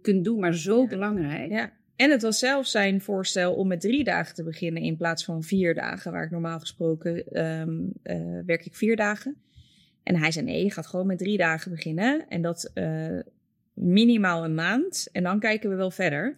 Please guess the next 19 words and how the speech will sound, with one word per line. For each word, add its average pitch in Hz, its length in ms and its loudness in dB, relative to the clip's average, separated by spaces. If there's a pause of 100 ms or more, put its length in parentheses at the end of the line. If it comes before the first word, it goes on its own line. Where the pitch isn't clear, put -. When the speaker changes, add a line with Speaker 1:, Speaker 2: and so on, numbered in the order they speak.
Speaker 1:
Wat 196 160 -2
heeft 240 160 2
het 240 100 -2
jou 214 160 -4
opgeleverd? 147 640 -4
Dat 170 160 -6
hij 170 160 -2
dat 165 260 -6
eigenlijk 190 540 2
een - 140 -6
beetje 185 280 2
voor - 160 0
jou 190 200 4
bepaalde 185 540 0
en 170 80 2
Speaker 2:
Ik 165 60 0
Speaker 1:
lief- 202 120 4
Speaker 2:
was 196 160 -2
boos. 165 640 -2